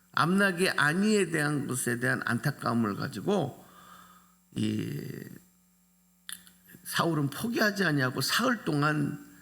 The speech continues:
에, 이 나귀를 찾아 헤매는 거예요. 여러분, 그 마음이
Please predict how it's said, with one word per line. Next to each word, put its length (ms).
에, 60
이 360
나귀를 460
찾아 300
헤매는 500
거예요. 240
여러분, 360
그 120
마음이 840